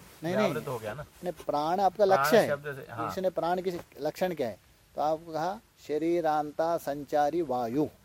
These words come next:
Speaker 2: जी, बाह्य वायु को हटाने के लिए।
Speaker 1: नहीं, यहाँ दोष, एक शरीरांता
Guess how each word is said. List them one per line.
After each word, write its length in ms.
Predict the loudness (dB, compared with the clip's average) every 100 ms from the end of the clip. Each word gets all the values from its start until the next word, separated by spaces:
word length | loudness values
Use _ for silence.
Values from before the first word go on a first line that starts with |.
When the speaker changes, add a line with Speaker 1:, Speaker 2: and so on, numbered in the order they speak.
| -20
Speaker 2:
जी, 340 | -16 -12 -14 -16 _ _ -6
बाह्य 240 | -2 -2
वायु 260 | -2 -6 -6
को 100 | -10
हटाने 340 | -10 -8 -10
के 100 | -14
लिए। 100 | -20 -20 -18
Speaker 1:
नहीं, 220 | -6 -4 -2
यहाँ 140 | -2 -6 -2
दोष, 260 | 4 4 2
एक 200 | -4 0
शरीरांता 760 | 2 6 6 6 6 4 4